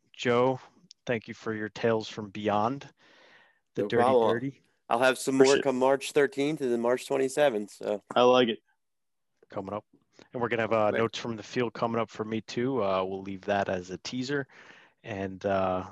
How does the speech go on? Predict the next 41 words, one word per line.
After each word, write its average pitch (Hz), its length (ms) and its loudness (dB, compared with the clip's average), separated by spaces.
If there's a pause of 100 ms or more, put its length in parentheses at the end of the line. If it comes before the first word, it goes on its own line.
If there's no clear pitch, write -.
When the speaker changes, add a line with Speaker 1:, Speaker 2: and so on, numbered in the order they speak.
(140)
Speaker 1:
you 113 100 -16
know, 98 80 -10
hopefully 107 320 -6
some - 180 -8
more 107 240 2
YouTube 107 420 -6 (200)
videos 107 400 0
coming 104 240 -2
up. 123 120 -4
Brian 110 260 2
found 110 360 0
his 98 280 -4
GoPro, 110 580 0
which - 220 -6
is 90 100 -10
awesome. 95 400 -2
I 95 100 -4
don't 87 200 -6
know 92 100 -6
how 92 140 -4
old 104 260 0
it 98 100 -2
is, 104 260 -4
but - 120 -6 (520)
maybe 127 260 4
we'll 113 180 4
at 90 60 0
least 113 240 2
get, 113 160 2
like, 104 200 0
two - 180 -8
forty? 294 1000 -4 (1120)
Speaker 2:
I, 139 120 0
Speaker 1:
You 196 100 -2
know? 220 100 -4
Speaker 2:
I 156 240 6
Speaker 3:
No, 127 800 6
it's, 175 260 2
it's 214 160 4
a, 214 220 8
it's - 80 -4